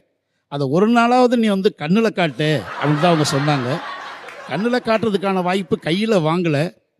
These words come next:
பேங்க்லயே டிரான்சாக்ஷன் ஆயிருது. ஆகவே பேங்க் மூலமே கையெழுத்து போட்டு கொடுத்துறதுனால அது கட்சிக்கு போயிருதுன்னு சொன்னாங்க.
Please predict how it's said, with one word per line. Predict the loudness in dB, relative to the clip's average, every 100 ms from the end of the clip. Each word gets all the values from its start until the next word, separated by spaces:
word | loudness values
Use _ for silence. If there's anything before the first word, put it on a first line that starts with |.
| -4
பேங்க்லயே | 0 0 0 2 2 2 -2
டிரான்சாக்ஷன் | -4 -2 -4 -4 -2
ஆயிருது. | 0 2 0 0 -4 -4 _ _ _
ஆகவே | -6 -4 -2 -2
பேங்க் | 0 -2 -2
மூலமே | 0 2 2 0
கையெழுத்து | 0 0 2 0
போட்டு | 0 0
கொடுத்துறதுனால | 0 0 2 2 2 2 2 0
அது | -6 -6
கட்சிக்கு | -4 -4 -4 0
போயிருதுன்னு | 4 2 2 -2
சொன்னாங்க. | -4 -4 -6 -6